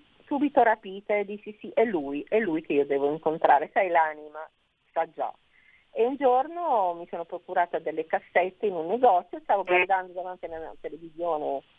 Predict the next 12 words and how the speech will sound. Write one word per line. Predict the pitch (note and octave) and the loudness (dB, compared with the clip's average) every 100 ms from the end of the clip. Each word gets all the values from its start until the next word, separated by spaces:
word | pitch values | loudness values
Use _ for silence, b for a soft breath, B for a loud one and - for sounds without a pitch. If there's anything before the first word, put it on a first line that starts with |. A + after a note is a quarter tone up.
| - - - | -20 -20 -6
che | F3 | 0
si | F3+ | 2
è | F#3 | 2
filmato | B3 B3+ G3 G3 - A#3+ A#3 | 2 6 6 6 2 2 2
con | G#3+ G#3 | 0 -2
in | |
braccio | G#3 E3+ - D3+ D3 | 2 0 -2 -14 -14
mio | D#3+ - | -16 -18
figlio | - C#3+ | -14 -10
che | - | -4
era | D3 | -4
piccolino, | - - A#3+ A#3 G3 G3+ B3+ | -6 -2 0 0 0 2 2